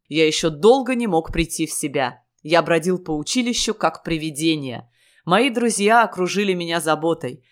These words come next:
Мне сообщили, что маменька наказала генералу Токрытову тщательно следить за мной, и пока мест я не исправлюсь, она не пришлёт мне больше ни гроша. Глава одиннадцатая. Дворник, милый дворник.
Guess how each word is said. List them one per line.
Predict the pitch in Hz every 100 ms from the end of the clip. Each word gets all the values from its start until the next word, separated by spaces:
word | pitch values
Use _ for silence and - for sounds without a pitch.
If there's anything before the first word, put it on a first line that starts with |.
| _ -
Мне | 170 214
сообщили, | 208 185 180 - 254 247 240 _
что | - - 156
маменька | 156 214 220 208 202 196 - -
наказала | 156 170 175 226 262
генералу | 190 175 175 175 165 156
Токрытову | 147 - 240 240 208 208 - _
тщательно | - - 254 254 202 165
следить | - 170 233 208
за | 220
мной, | 214 214 214 _ _
и | 302
пока | 302 190 196
мест | 165 156 -
я | 156
не | 147 139
исправлюсь, | - - 170 208 226 -
она | - 147 143
не | 143
пришлёт | - 143 196 240 240
мне | 175 147
больше | 135 151 - 151
ни | 147
гроша. | 143 139 - 143 - _ _ _ _ _ _ _ _ _ _ _ _ _ _ 160
Глава | 175 180 208 320 -
одиннадцатая. | 226 208 233 165 - 156 131 120 127 -
Дворник, | 135 165 262 302 262 254 - -
милый | 185 202 190
дворник. | 147 147 151 131 120 - _